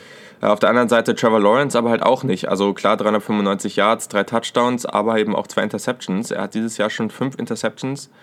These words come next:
Und, ähm, ja, drei seiner fünf Interceptions waren auch,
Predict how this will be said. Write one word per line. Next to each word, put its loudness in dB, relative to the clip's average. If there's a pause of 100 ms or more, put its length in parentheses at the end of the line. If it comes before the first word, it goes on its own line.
(680)
Und, -2
ähm, 0
ja, 0 (340)
drei 2
seiner 2
fünf -2
Interceptions -4
waren 0
auch, -4